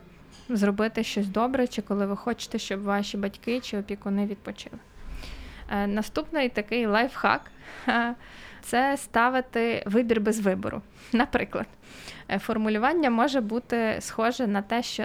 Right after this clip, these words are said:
«Ну, добре, е, то що, спочатку ми йдемо до невролога чи до кардіолога?» А,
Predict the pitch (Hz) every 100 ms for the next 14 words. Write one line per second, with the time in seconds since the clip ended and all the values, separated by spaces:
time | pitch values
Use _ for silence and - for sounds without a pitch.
0 | - 233 294 208 208 214 - - - -
1 | 202 202 254 214 180 - 226 262 269 -
2 | 233 240 233 214 240 254 240 240 247 339
3 | 370 269 208 208 247 247 262 226 240 190
4 | - 208 220 - - - - - 214 202